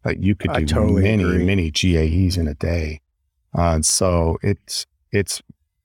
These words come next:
Speaker 1: really kind of staggering to think about the future that G A E could have. It's just
Speaker 2: I agree.
Speaker 1: the size, the, right? The, the
Speaker 2: Well, I mean,
Speaker 1: size of the
Speaker 2: compare it to
Speaker 1: market.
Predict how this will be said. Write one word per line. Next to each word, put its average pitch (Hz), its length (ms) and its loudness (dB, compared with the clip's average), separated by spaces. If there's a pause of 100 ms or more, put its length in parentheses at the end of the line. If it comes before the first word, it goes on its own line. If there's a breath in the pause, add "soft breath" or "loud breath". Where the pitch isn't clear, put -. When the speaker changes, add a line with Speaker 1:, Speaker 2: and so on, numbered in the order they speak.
Speaker 1:
really 104 880 2
kind 95 240 -4
of 82 60 -2
staggering 85 760 0
to - 160 -6
think - 400 -4
about 78 480 0 (600)
the 85 80 0
future 98 420 -2
that 82 140 0
G 92 240 0
A 82 80 2
E 82 260 0
could 82 280 -2
have. 73 560 -4 (120)
It's - 300 -2
just 90 340 -2
Speaker 2:
I 160 60 2
agree. 135 480 0 (400)
Speaker 1:
the 95 100 0
size, 92 680 2
the, 90 300 -2
right? 101 320 0
The, 90 280 0 (400)
the 98 140 2
Speaker 2:
Well, 98 100 6
I 196 40 2
mean, 101 80 2
Speaker 1:
size 127 320 4
of - 60 2
the - 60 2
Speaker 2:
compare 85 240 2
it 160 60 2
to 156 60 -4
Speaker 1:
market. - 200 -6